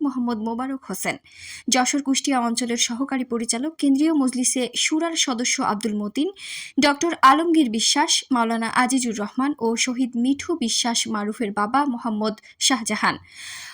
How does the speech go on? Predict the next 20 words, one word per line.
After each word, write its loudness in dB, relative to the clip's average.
মোবারক 6
হোসেন 2
বলেন, 6
"ইনসাফপূর্ণ 4
সমাজ 4
কায়েম 6
করা 2
জামায়াতের 2
পক্ষে -4
সম্ভব। -2
দেশের 2
মানুষ 0
এখন 0
কোরআনের 0
আইন 2
দেখতে -2
চায়। 2
আনুপাতিক 4
হারে 4
নির্বাচন 4